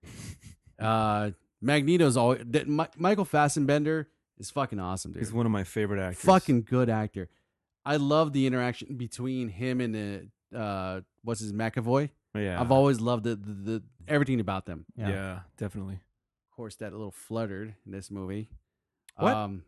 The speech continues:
Speaker 3: The what?
Speaker 2: I don't, I don't think there was enough of it.
Speaker 3: Enough of what?
Speaker 2: Just the, them,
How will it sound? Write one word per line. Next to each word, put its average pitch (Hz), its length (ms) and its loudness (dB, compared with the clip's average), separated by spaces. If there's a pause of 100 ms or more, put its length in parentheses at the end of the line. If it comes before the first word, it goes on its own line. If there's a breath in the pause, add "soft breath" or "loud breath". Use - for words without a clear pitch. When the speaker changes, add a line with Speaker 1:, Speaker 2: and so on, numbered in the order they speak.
(640)
Speaker 3:
The 120 100 2
what? 165 200 2 (360)
Speaker 2:
I 120 80 -8
don't, 123 180 -8
I 120 60 -2
don't 120 100 0
think 110 160 -4
there 107 80 -4
was 101 100 -4
enough 101 280 -6
of 87 120 -10
it. 82 160 -12 (240)
Speaker 3:
Enough 127 200 0
of 123 80 -4
what? 143 260 0 (240)
Speaker 2:
Just 110 240 -8
the, 113 100 -10
them, 107 540 -4